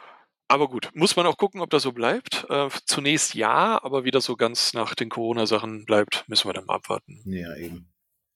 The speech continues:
Speaker 2: Eben.
Speaker 1: Und, äh, ach so, äh, wenn man natürlich ein Hotel reserviert hat mit Room Only, das heißt,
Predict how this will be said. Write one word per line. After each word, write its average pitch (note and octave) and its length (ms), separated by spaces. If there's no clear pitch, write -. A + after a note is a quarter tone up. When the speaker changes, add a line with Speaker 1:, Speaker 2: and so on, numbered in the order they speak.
Speaker 2:
Eben. D#2+ 360
Speaker 1:
Und, B2+ 360
äh, B2 300
ach - 80
so, - 200
äh, A#2+ 400
wenn C#3+ 140
man C#3+ 180
natürlich C3+ 460
ein A#2+ 180
Hotel D#3+ 440
reserviert E3+ 500
hat E3 160
mit A#2 180
Room A#2+ 200
Only, E3 380
das C3 220
heißt, A2+ 320